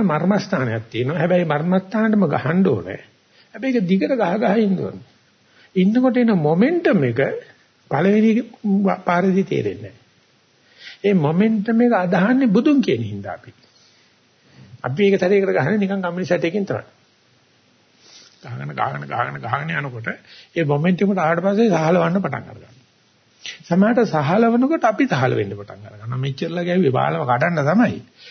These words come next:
පාලම සහලවනකොට ආයේ වස් ක-, සෙත් කවි කියන්න හදනවා, පිරිත් තුල් ගැට ගන්න හදනවා. "අනේ මාව සහලවනවා, අනේ මට නිකන් හාර්ට් ඇටැක් වගේ, අනේ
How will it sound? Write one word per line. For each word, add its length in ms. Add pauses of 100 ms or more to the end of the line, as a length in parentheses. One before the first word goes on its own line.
(200)
පාලම 340
සහලවනකොට 640 (680)
ආයේ 500
වස් 220
ක-, 260
සෙත් 240
කවි 240
කියන්න 260
හදනවා, 320
පිරිත් 280
තුල් 160
ගැට 180
ගන්න 280
හදනවා. 360 (440)
"අනේ 480
මාව 260
සහලවනවා, 640
අනේ 520
මට 240
නිකන් 200
හාර්ට් 300
ඇටැක් 300
වගේ, 220
අනේ 480